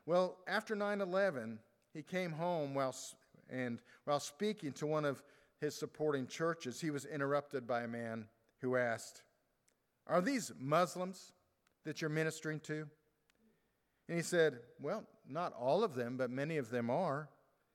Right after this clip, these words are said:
And the man proclaimed very loudly, "We don't want the Muslims to be saved."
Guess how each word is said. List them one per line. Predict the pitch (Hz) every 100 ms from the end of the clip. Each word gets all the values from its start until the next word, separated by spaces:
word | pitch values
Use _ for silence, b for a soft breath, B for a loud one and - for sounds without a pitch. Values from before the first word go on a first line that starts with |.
| _ _ _ _ _ _ _ _
And | 151 156
the |
man | 156 170 170 147 - _ _ _ _ _ _ _
proclaimed | 180 165 - 160 190 180 135 127 104
very | 135 190 143
loudly, | 127 165 165 107 101 92 _ _ _ _ _
"We | 151 320
don't | 302 302 226
want | 185 285 -
the | 180
Muslims | 151 135 127 113 -
to | 127
be | 110
saved." | 95 107